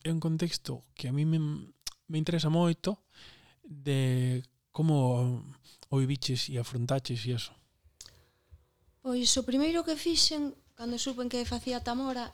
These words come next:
Speaker 2: era saber quen eran os godos, enterarme un pouquiño de quen eran, de onde viñan, andaban por toda Europa, entón non eran así moi localizables. E,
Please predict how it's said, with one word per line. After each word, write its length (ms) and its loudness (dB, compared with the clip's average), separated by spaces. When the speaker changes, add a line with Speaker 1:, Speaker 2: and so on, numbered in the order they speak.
Speaker 2:
era 260 -10
saber 380 -8
quen 180 -10
eran 220 -10
os 160 -10
godos, 640 -8
enterarme 480 -8
un 80 -10
pouquiño 400 -6
de 80 -8
quen 160 -6
eran, 240 -4
de 160 -8
onde 240 -8
viñan, 480 -4
andaban 320 -4
por 160 -10
toda 240 -8
Europa, 560 -4
entón 340 -4
non 180 -8
eran 220 -2
así 160 2
moi 160 -10
localizables. 1120 -4
E, 560 -2